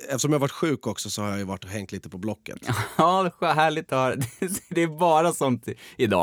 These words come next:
Speaker 2: alltså. Det är bara kul grejer, tjafs och Blocket.
Speaker 1: Ja, mycket, mycket skit man håller på med på internet.
Speaker 2: <laughs>
Speaker 1: Då lär man sig mycket skit, ska jag säga. Både bra och dålig
Speaker 2: Ja,
Speaker 1: benämning.
Speaker 2: ifall ni inte har varit sjuka nu på sistone och blir det nu då, kanske den här veckan eller nästa, då har ni i alla fall lite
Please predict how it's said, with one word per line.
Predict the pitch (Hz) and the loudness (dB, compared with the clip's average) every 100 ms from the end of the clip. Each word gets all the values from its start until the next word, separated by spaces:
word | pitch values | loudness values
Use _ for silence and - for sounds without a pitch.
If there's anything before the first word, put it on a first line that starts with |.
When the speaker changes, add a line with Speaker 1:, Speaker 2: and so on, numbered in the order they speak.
| 82 | 4
Speaker 2:
alltså. | 92 101 | 0 -2
Det | 110 | -4
är | 113 - | -6 2
bara | 175 156 160 156 | 6 8 8 4
kul | 151 - 156 151 | 2 0 2 2
grejer, | 147 147 139 131 131 135 - | 2 2 4 4 2 0 -4
tjafs | - - 143 - - - - | -4 2 2 2 -4 -4 -4
och | 117 | -2
Blocket. | 117 117 | -2 4
Speaker 1:
Ja, | 185 | 4
mycket, | 202 220 - 226 214 | 6 4 4 0 2
mycket | 226 214 - 208 | 2 2 0 0
skit | - 190 196 - | 4 4 4 0
man | 160 160 | 2 4
håller | 151 147 | 6 2
på | - 147 | 2 0
med | 135 127 123 - | 2 0 -2 0
på | 135 | 2
internet. | 151 - 117 113 | 2 2 2 0
Speaker 2:
<laughs> | - | 0
Speaker 1:
Då | 135 202 | 2 4
lär | 175 165 | 4 4
man | 156 | 2
sig | 151 | 2
mycket | 160 143 - 139 | 0 -2 -6 -2
skit, | 175 147 117 - | 2 2 2 -6
ska | - | -8
jag | 85 | -4
säga. | - 52 - - | -4 -6 -12 -16
Både | 120 123 113 | -6 -2 0
bra | 117 127 | 0 0
och | 104 104 | 0 -2
dålig | 107 95 | -4 -2
Speaker 2:
Ja, | 123 139 | 0 0
Speaker 1:
benämning. | 117 82 135 | -4 -6 -2
Speaker 2:
ifall | 143 139 | 0 2
ni | |
inte | 147 131 | 2 2
har | 120 | 2
varit | 131 117 170 | 4 4 0
sjuka | - 175 - 104 | 0 -2 0 0
nu | 95 | 0
på | 90 | -2
sistone | 92 90 - 87 | -6 -8 -2 0
och | 90 | 2
blir | 107 151 143 | 0 0 0
det | 98 | 0
nu | 92 78 | 0 -2
då, | 71 | -4
kanske | 85 - | -8 -6
den | 82 87 | -2 -2
här | 80 | 0
veckan | 78 82 82 | -2 -4 -2
eller | 85 80 | -2 0
nästa, | 82 - - | -2 -4 -6
då | 87 | 0
har | 113 135 | 2 2
ni | 156 | 2
i | 143 | 0
alla | 113 | 0
fall | 95 92 | 0 -2
lite | 92 | -2